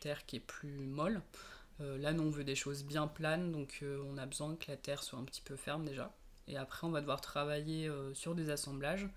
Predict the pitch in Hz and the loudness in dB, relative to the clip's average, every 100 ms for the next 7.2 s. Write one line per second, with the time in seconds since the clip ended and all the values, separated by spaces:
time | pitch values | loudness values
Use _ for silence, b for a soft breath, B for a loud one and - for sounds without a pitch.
0 | B B B B - 139 139 180 - 160 | B B B B -6 -4 2 2 2 2
1 | 147 147 143 - 147 147 151 175 175 170 | 2 2 2 2 0 4 6 6 4 2
2 | 156 - 160 - 147 151 151 151 147 - | -2 -2 -4 0 0 0 -2 -4 -6 -8
3 | - 151 - 139 175 - - - - - | -6 -6 -2 -2 -2 -4 -12 -20 -20 -20
4 | - - - - 170 - 151 - 156 147 | -20 -20 -20 -10 -6 -4 -6 -2 2 2
5 | 139 165 170 180 147 135 139 143 156 156 | 2 2 2 2 0 0 0 -2 -2 -2
6 | 139 139 - - 175 170 190 190 147 151 | -4 -6 -6 -4 0 2 2 2 0 -4
7 | - - | -4 -8